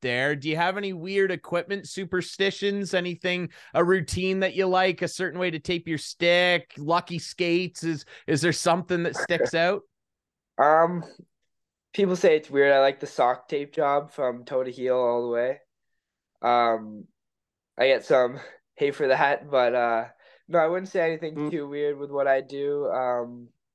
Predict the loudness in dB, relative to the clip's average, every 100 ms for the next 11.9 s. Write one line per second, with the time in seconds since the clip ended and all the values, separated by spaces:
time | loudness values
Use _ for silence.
0 | _ _ _ _ _ _ -12 -12 -16 _
1 | _ _ _ -4 2 4 2 0 0 0
2 | 0 -4 -4 -8 -12 -4 0 0 0 -4
3 | -6 -8 -4 -4 -4 -12 _ _ _ _
4 | -2 0 0 -4 -6 -10 -10 _ _ _
5 | _ _ _ _ _ _ _ -4 0 2
6 | 0 -2 -2 -2 -4 -6 -4 -2 0 4
7 | 4 4 -2 -2 -6 -6 -4 0 0 0
8 | -4 -8 -8 -2 2 2 0 -2 -4 -4
9 | -2 0 -2 -2 -2 0 -2 -2 -4 -2
10 | 0 2 0 -4 -6 -2 -4 -6 -4 -2
11 | -2 -4 -6 -6 -8 -2 0 0